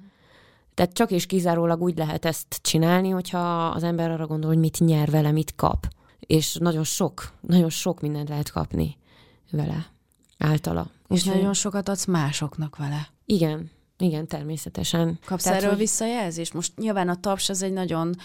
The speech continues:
Speaker 2: azonnali és primér visszajelzés, de hogy más,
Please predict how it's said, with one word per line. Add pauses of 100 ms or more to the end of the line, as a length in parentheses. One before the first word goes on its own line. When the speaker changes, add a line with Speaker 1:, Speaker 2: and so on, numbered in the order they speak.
(360)
Speaker 2:
azonnali
és
primér
visszajelzés,
de
hogy
más,